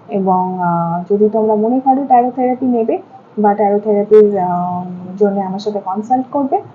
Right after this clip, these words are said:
তো অবশ্যই আমার মেল আইডিতে তোমরা মেল করতে পারো। So আজকের মতো এখানেই থাক, আর তোমরা সবাই ভালো থেকো, আবার পরেরটাতে দেখা হবে খুব শিগগিরই।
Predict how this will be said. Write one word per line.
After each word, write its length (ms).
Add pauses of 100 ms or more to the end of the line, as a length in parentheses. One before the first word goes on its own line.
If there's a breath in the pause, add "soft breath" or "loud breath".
(200)
তো 60
অবশ্যই 460
আমার 240
মেল 180
আইডিতে 400 (340)
তোমরা 220
মেল 300
করতে 340
পারো। 160 (600)
So 60
আজকের 360
মতো 260
এখানেই 400 (100)
থাক, 160 (500 loud breath)
আর 600
তোমরা 200
সবাই 320
ভালো 280
থেকো, 300 (520)
আবার 320
পরেরটাতে 540
দেখা 300
হবে 280 (520)
খুব 140
শিগগিরই। 480